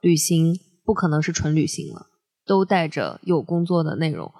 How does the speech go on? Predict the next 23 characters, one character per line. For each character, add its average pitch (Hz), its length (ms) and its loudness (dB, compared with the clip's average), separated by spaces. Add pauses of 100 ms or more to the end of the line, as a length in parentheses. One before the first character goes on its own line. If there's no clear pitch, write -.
(140)
包 185 160 2
括 180 200 0
我 147 80 2
之 - 140 -2
前 165 420 0
去 - 160 -2
国 165 200 2
外 165 160 4
的 156 100 2
时 165 160 -2
候， 160 160 2
我 85 140 0
会 151 340 0 (340)
去 175 540 2 (400)
两 165 340 -2
个 175 260 2
多 180 240 4
星 185 300 0
期 180 500 -2 (400)
换 180 400 0
十 - 280 0
家 165 260 0
酒 - 160 -4